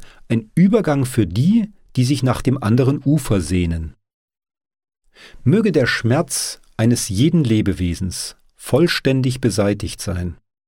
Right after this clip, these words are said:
Möge ich der Arzt und die Arznei sein und auch die Pflegerin für alle Kranken in der Welt,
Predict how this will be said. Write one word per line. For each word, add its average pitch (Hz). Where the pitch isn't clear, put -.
Möge 170
ich 208
der -
Arzt 139
und 202
die -
Arznei 117
sein 82
und 127
auch 87
die 123
Pflegerin 123
für -
alle 196
Kranken -
in 123
der 117
Welt, 98